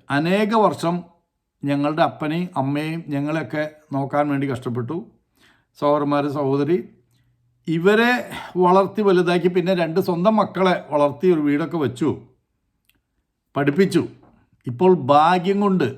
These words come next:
ഞാൻ ഇടയ്ക്കിട്ടെങ്ങാനും പുള്ളി തട്ടിപ്പോയിരുന്നെങ്കിൽ അവസ്ഥ ആലോചിക്കുക. ഒരു അറ്റാക്ക് വന്നിട്ടോ ക്യാൻസർ വന്നിട്ടോ എന്തെങ്കിലും തട്ടിപ്പോയിരുന്ന അവസ്ഥ ആലോചിക്കുക. ഭാഗ്യം കൊണ്ട് പുള്ളി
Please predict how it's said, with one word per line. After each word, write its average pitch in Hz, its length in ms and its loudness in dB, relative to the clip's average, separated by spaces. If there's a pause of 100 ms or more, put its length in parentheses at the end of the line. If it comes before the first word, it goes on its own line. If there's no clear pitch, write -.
(160)
ഞാൻ 156 120 -4
ഇടയ്ക്കിട്ടെങ്ങാനും 185 680 0
പുള്ളി 175 160 2
തട്ടിപ്പോയിരുന്നെങ്കിൽ 170 760 0
അവസ്ഥ 147 220 -4
ആലോചിക്കുക. 143 400 -4
ഒരു 139 60 -2
അറ്റാക്ക് 131 340 -2
വന്നിട്ടോ 139 480 -4
ക്യാൻസർ 131 320 -6
വന്നിട്ടോ 139 360 -6
എന്തെങ്കിലും 147 320 -4
തട്ടിപ്പോയിരുന്ന 151 340 -6
അവസ്ഥ 147 220 -6
ആലോചിക്കുക. 151 420 -6 (280)
ഭാഗ്യം 226 360 2
കൊണ്ട് 196 200 2
പുള്ളി 170 380 2